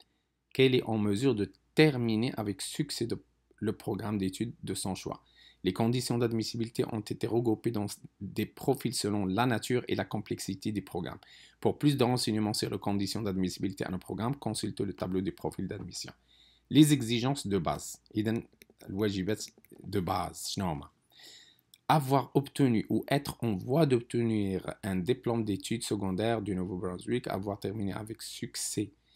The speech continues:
les cours de niveau régulier au niveau modifié reconnu par le ministère de l'Éducation ou leur équivalent. Les relevés de notes de l'école publique pour le cours de niveau adapté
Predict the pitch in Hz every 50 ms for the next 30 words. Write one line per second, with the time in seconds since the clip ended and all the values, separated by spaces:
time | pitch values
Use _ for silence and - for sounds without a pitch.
0 | - - - - - _ _ - 110 107 117 113 113 - - 127 110 98 101 104
1 | 101 101 98 95 101 98 104 117 98 95 95 92 98 98 - - 98 101 98 95
2 | 95 95 92 - 98 98 90 95 - - 113 - - 101 - - 98 87 87 -
3 | 101 92 90 87 87 - - 110 110 110 107 110 - 104 87 - - - - -
4 | 98 92 85 87 87 - - - - 104 85 85 101 131 143 147 139 143 _ _
5 | _ _ _ _ _ _ _ _ _ _ _ _ _ _ _ _ _ _ _ -
6 | - - - 117 135 139 147 160 143 127 135 123 107 110 113 117 117 - - -
7 | - - - - 107 113 110 104 101 - - 113 104 98 - - - 107 98 92
8 | 104 95 - - - - - 107 104 104 95 92 - - 117 104 101 98 95 95
9 | 95 90 90 - - 92 92 90 - -